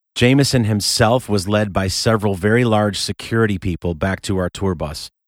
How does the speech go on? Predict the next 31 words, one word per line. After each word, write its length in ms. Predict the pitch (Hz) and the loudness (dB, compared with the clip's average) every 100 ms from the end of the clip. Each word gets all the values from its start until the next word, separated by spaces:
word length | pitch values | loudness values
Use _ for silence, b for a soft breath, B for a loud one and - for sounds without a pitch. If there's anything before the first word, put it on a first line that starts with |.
| - | -4
and 160 | 110 | 0
we 160 | 104 135 | 2 4
were 180 | 123 123 | 4 2
all 280 | 113 127 135 | 2 2 2
ordered 340 | 117 113 113 98 | 2 2 0 -4
to 60 | |
stay 360 | 92 - 101 98 | -6 -2 -2 0
where 200 | 92 92 | 0 -2
we 100 | 90 | -2
were. 340 | 85 85 76 _ _ _ _ - | -2 -4 -6 _ _ _ _ -4
Police 420 | 135 139 170 - | 0 2 2 0
were 140 | 143 | -2
soon 320 | 135 - 151 147 | -2 2 4 4
on 240 | 135 127 | 4 4
the 80 | 120 | 2
scene, 420 | - 120 117 110 | 0 2 4 4
and 120 | 107 | 4
as 120 | 101 | 2
near 200 | 104 147 | 2 2
as 120 | 156 120 | 2 0
we 80 | |
could 200 | 135 113 | -4 -4
tell, 420 | - 120 110 85 85 _ - | -4 0 0 -2 -8 _ -4
there 100 | 110 | 0
was 140 | 110 | 0
an 80 | 113 | -2
active 380 | - 123 - 110 | -2 -4 -2 -4
shooter 320 | - 120 110 | 0 2 2
nearby 520 | 104 92 85 82 82 85 | 2 0 -2 -4 -4 -4
who 120 | 92 | -4
had 120 | 90 | -4